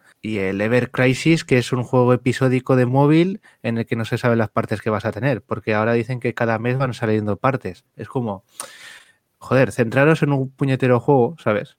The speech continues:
Que salga bien y que vender, venderá seguro. Si añades añadidos, que sean de, de calidad, ¿no?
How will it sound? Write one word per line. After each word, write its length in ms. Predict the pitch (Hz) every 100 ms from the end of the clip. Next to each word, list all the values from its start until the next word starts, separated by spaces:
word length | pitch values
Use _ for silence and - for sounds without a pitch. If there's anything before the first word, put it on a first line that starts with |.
| _ _ -
Que 100 | 113
salga 300 | 117 120 117
bien 240 | 131 120
y 140 | - 117
que 480 | 113 107 107 104 98
vender, 480 | 101 98 107 110 - -
venderá 460 | 107 98 104 107
seguro. 480 | 104 120 135 123 143 - _ _ _ _ _ _ _ _ _ -
Si 280 | - 127 120
añades 420 | 120 139 160 156
añadidos, 640 | 147 143 143 147 170 175
que 140 | - 123
sean 260 | - 127
de, 220 | 131 131 113
de 180 | 123 120
calidad, 400 | 104 104 123 127
¿no? 120 | 117